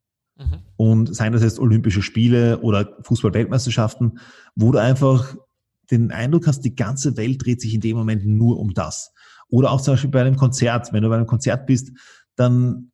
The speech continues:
Speaker 2: du denkst es nicht daran, „Oh, ich muss jetzt noch eine S M S schreiben oder ich muss morgen zum Friseur“, sondern du bist einfach voll da. Du bist vollkommen präsent in dem Moment.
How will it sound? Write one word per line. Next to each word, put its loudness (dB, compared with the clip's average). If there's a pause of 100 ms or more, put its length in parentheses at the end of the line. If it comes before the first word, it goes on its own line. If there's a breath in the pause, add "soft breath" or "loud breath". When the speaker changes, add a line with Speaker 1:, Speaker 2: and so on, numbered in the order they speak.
Speaker 2:
du 4
denkst 2
es -4
nicht 0
daran, -2
„Oh, 2
ich 2
muss 4
jetzt 0
noch 2
eine 0
S -6
M -8
S -4
schreiben 0
oder 2
ich -4
muss 2
morgen 0
zum -4
Friseur“, -2
sondern 2
du 0
bist -2
einfach -6
voll 2
da. 0
Du -4
bist -6
vollkommen 0
präsent 0
in -4
dem 0
Moment. -2